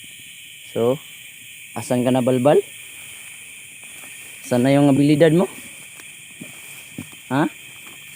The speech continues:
Bigla ka na lang sumusulpot, ah. Kala mo siguro, oh,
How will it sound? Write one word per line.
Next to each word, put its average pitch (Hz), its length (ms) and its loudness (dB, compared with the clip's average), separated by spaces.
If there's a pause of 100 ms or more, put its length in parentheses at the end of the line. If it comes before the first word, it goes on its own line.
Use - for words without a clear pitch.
(140)
Bigla 127 400 2
ka 147 80 2
na 160 160 4
lang 160 160 4
sumusulpot, 165 720 2
ah. 135 100 4 (1000)
Kala 120 340 2
mo 127 80 2
siguro, 131 420 -2 (300)
oh, - 20 -10